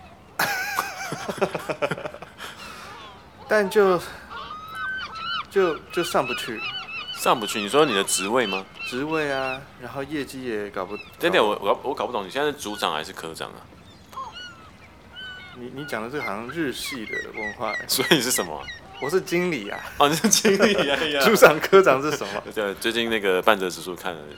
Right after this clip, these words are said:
Speaker 1: 哦，你看完了？
Speaker 2: 对，对，对。哎，所以你现在经理，那你想要升到什么？
Speaker 1: 经理上面就是总经理，难道，难道我要把老板干下来？
Speaker 2: <laughs> 总经理本来就
Speaker 1: 老板就是，
Speaker 2: 嗯。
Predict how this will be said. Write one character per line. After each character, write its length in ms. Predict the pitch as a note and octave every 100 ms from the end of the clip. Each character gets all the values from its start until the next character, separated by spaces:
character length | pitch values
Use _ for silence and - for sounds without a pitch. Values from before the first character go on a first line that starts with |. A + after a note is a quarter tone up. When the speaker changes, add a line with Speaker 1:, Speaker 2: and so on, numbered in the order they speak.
| - -
Speaker 1:
哦， 80 | A2+
你 60 |
看 200 | A2 D3+
完 140 | A2 F#2
了？ 160 | F#2+ -
Speaker 2:
对， 80 |
对， 60 | - - - - - -
对。 80 | D3+
哎， 20 |
所 100 | E3
以 40 | D3+
你 60 |
现 60 | A#2
在 140 | D3+
经 300 | - B2+ C3
理， 100 | A#2+ F2+
那 120 | A#2+
你 100 | A2
想 160 | -
要 100 | F2
升 360 | G#2 - F#2 F2+
到 420 | G2+ F#2 E2 C#2 - - -
什 160 | -
么？ 140 | D#2 C#2 - -
Speaker 1:
经 160 | - G#3+
理 100 | E3
上 120 | F#3
面 80 | F3+
就 60 | F#3+
是 20 |
总 180 | A#2 G#2+
经 200 | D3 C3+
理， 140 | G#2
难 140 | G#2
道， 280 | C3+ C3+ B2 A#2+
难 120 | A#2
道 100 | D3+
我 80 | A#2
要 40 |
把 160 | A#2 G#2+
老 180 | F#2+ G#2+
板 160 | G2+ G2
干 160 | G2
下 120 | F#2+ -
来？ 140 | - - - F#3+ - G3
Speaker 2:
<laughs> 480 | F#3 - - - -
总 160 | A#2+
经 80 | C#3+ G#3
理 40 |
本 120 | G#3+ C3+
来 60 |
就 60 | A#2+
Speaker 1:
老 40 |
板 100 | A2+
就 120 | A2+ D#3+
是， 400 | D3+ D3+ C#3 B2
Speaker 2:
嗯。 260 | B2 A2